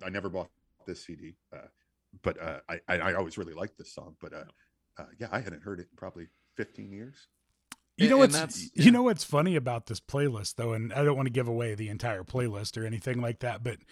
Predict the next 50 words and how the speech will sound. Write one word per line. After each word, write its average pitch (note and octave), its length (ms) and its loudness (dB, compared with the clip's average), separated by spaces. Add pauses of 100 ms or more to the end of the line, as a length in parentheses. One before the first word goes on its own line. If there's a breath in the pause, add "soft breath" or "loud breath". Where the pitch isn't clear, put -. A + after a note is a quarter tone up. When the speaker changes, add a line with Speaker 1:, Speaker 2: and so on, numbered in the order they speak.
(220 soft breath)
Speaker 2:
in E3 160 4
the D3+ 60 6
notes D3 360 4
here, B2+ 140 2
you've A2+ 200 -4
got A#2+ 280 -2
the, G2+ 300 -10
the C3 120 -4
thing B2 240 -2
about A#2 260 -2
how A#2 200 -2
it G#2 60 -6
was G#2 200 -6
used A#2 320 -2
on, G2 400 -6 (220)
on A#2+ 200 -2
W B2 240 -2
W A#2 320 -4
E A2 160 -6
Raw G2+ 320 -4 (400 soft breath)
after B2+ 260 -2
Chris B2 220 -2
Benoit A2+ 500 -2
<laughs> - 40 -6
died. C3+ 360 2
That's B2 240 -4
kind C#3 200 2
of A2+ 100 -8
a F#2 220 -12
tribute C#3 340 -4
to A#2+ 80 -10
him C3 160 -6
before A#2+ 300 -6
they G#2+ 180 -8 (240 loud breath)
realized A#2+ 440 -2
that A2+ 80 -4
he A2 60 -4
brutally A2+ 360 -2
murdered G#2+ 340 -4
his G#2 160 -6
wife G#2 280 -6
and G#2+ 80 -8
child G#2+ 360 -4
and G#2 60 -10
then G2+ 100 -8
killed G2+ 240 -10
himself. A2+ 460 -10 (360 loud breath)
Um, C#3+ 300 4 (140)
but, D#3+ 200 8
uh, C#3 220 6